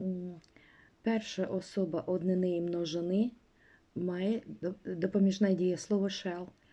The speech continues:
I shall, we shall, але he will, they will. Слідуюче речення. I'll re-, return before you go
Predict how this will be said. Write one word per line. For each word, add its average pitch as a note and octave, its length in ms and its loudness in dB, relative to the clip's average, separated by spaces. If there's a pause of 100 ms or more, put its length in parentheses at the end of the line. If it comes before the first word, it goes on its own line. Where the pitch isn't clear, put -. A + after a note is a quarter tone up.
(220)
I G3 220 2
shall, G3+ 560 0 (1160)
we F#3+ 300 4
shall, E3 460 -8 (120)
але E3+ 240 0
he - 600 -4
will, E3 440 0 (560)
they G3 340 4
will. F3+ 280 2 (2000)
Слідуюче A3 440 0
речення. F#3+ 520 -4 (480)
I'll D4 320 -2
re-, G#3+ 180 2 (120)
return G#3+ 680 2 (180)
before G3 420 0
you G3+ 120 6
go G3+ 320 4